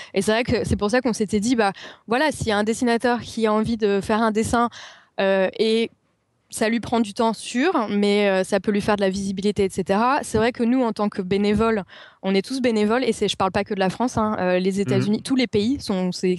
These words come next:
Speaker 1: tous des bénévoles qui tra-, qui font ça sur, euh, généralement leur temps, euh, leur temps, euh, personnel. C'est vrai que nous, l'idée, c'était, voilà, se dire, euh, bah, plutôt que de faire un truc à l'arrache, euh, comme j'ai fait l'année dernière, hein,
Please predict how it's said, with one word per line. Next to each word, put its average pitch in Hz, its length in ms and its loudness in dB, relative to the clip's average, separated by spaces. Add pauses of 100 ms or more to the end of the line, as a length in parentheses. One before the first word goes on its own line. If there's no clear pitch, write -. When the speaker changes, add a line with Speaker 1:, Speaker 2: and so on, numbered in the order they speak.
Speaker 1:
tous 269 240 -4
des 208 140 0
bénévoles 214 420 4
qui - 100 -8
tra-, 196 220 -2
qui - 120 0
font 208 100 0
ça 220 160 2
sur, 208 200 -6
euh, 175 160 2
généralement 196 520 2
leur 190 180 2
temps, 190 320 -2
euh, 170 80 -2 (720)
leur 202 300 2
temps, 214 300 0
euh, 180 100 2
personnel. 220 600 0 (280)
C'est - 160 -2
vrai 233 160 2
que 220 320 0
nous, 254 240 2
l'idée, 233 320 0
c'était, 220 260 -2
voilà, 214 280 2 (140)
se - 140 -8
dire, 240 300 0
euh, 214 120 4
bah, 196 140 2
plutôt 254 300 -6
que 240 60 -6
de 214 80 -2
faire 214 240 0
un 202 60 2
truc 247 220 -4
à 226 80 2
l'arrache, 220 500 2
euh, 180 340 2
comme 202 160 2
j'ai 202 140 2
fait 208 120 0
l'année 190 220 0
dernière, 185 400 2
hein, 262 140 2